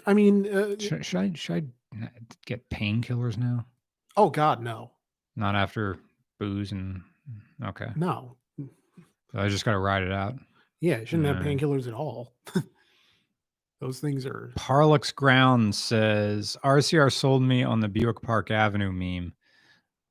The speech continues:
Speaker 2: White leather seats, super comfy. It's been a good daily, even in this weather."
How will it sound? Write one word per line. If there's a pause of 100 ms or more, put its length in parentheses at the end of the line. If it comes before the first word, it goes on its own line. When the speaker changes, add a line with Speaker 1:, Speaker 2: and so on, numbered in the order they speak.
Speaker 2:
White
leather
seats,
super
comfy. (160)
It's
been
a
good
daily,
even
in
this
weather."